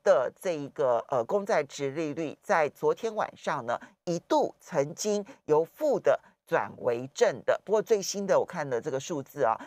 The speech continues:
它是呢又转为正的百分之零点零七。但这背后的因素就是通膨太高。德国呢所公布的这个去年十二月的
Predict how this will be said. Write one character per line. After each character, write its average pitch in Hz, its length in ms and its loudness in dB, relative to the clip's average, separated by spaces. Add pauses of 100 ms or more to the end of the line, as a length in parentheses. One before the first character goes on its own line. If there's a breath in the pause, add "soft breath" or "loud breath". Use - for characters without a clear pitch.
(140 loud breath)
它 165 180 2
是 170 240 -6
呢 135 160 2
又 165 180 4
转 98 280 -2
为 95 200 -2
正 202 240 2
的 127 120 2
百 92 180 -6
分 143 260 -4
之 147 300 -4 (220 loud breath)
零 156 320 -6
点 156 240 0 (100)
零 127 260 -8
七。 - 380 -2 (380 loud breath)
但 277 180 4
这 294 120 0
背 311 220 -4
后 247 140 0
的 214 100 2
因 226 240 -10
素 185 220 -6
就 165 160 -4
是 - 100 -12
通 180 220 -6
膨 127 160 -8
太 131 180 -4
高。 135 300 4 (320 loud breath)
德 240 160 4
国 214 220 0
呢 214 160 0
所 156 180 0
公 214 240 -2
布 208 220 2
的 147 280 4 (280 loud breath)
这 190 160 2
个 143 240 4
去 269 320 -8
年 156 200 -4
十 - 360 -4
二 254 200 6
月 196 380 2
的 156 180 6